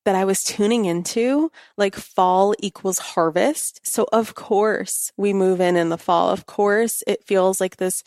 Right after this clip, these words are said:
beautiful, bountiful harvest period of, like, "Oh, finally, now I can just maximize and amplify this energy." It doesn't feel like there's this void anymore around me not having my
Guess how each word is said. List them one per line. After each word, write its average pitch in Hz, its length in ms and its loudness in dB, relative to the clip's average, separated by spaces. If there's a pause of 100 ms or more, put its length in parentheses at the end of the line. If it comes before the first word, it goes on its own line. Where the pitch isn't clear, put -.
(520)
beautiful, 208 720 2
bountiful 185 1040 0
harvest 190 640 -2
period 185 380 -2
of, 180 200 -4
like, 175 260 -2
"Oh, - 400 -10 (440)
finally, 180 800 -2 (720)
now 180 180 2
I 190 100 2
can 202 180 -4
just 196 220 -4
maximize 180 1300 -4
and 190 240 0
amplify 185 600 0
this 175 220 -4
energy." 180 420 0
It 175 40 -6
doesn't 185 300 -2
feel 202 200 0
like 208 200 2
there's 185 220 0
this 180 140 -2
void 196 460 2
anymore 180 720 0 (760)
around 196 360 4
me 196 140 2
not 185 280 0
having 180 720 0
my 175 640 0